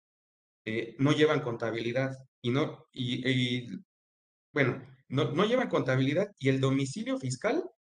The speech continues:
que tienen es el de la tía, es el de no sé cuál. O sea, en ocasiones nos ha vi-, nos ha tocado que, por ejemplo, el socio sí está dentro de la empresa y que su domicilio fiscal está dentro de la empresa.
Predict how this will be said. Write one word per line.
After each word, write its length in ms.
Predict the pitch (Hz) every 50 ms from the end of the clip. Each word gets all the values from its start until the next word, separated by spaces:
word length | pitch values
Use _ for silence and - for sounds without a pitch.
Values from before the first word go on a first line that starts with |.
| _ _ _ _ _
que 100 | - 117
tienen 580 | - - 156 180 208 226 254 277 277 - - - _ _ _ _ _ _ _ -
es 340 | - 147 175 185 - - -
el 280 | 139 131 123 123 120 107
de 180 | 113 120 120 120
la 280 | 120 117 117 117 - -
tía, 400 | - 202 220 220 226 220 208 185
es 320 | 175 175 170 - - - -
el 240 | 127 123 120 123 120
de 140 | 120 120 -
no 180 | 127 135 135
sé 200 | 131 131 131 131 -
cuál. 160 | - 101 -
O 400 | - - _ _ _ _ _ _
sea, 400 | - 127 123 - - - - - _ _ _ _ _ _ _ _ _ _ -
en 160 | 131 123 123
ocasiones 380 | 131 127 131 127 143 165 175 165
nos 20 |
ha 100 | 160 156
vi-, 120 | 175 160 135
nos 160 | 135 127 139
ha 60 | 147
tocado 280 | - 175 - 170 175 175
que, 80 | 175
por 140 | - - 120
ejemplo, 200 | 123 131 131 151
el 60 | 139
socio 240 | 123 143 139 139 156
sí 80 | 143 139
está 300 | 135 - - 135 127 123
dentro 260 | 127 127 127 127 120
de 80 | 117 117
la 100 | 120 131
empresa 460 | 135 131 135 139 131 135 151 160 143
y 80 | 123
que 120 | - - -
su 100 | - 110
domicilio 380 | 107 104 104 - - 120 123
fiscal 280 | - 104 - - 113 104
está 160 | 101 - -
dentro 220 | 98 95 - - 98
de 80 | 95
la 60 | 104
empresa. 340 | 113 - - 160 160 - -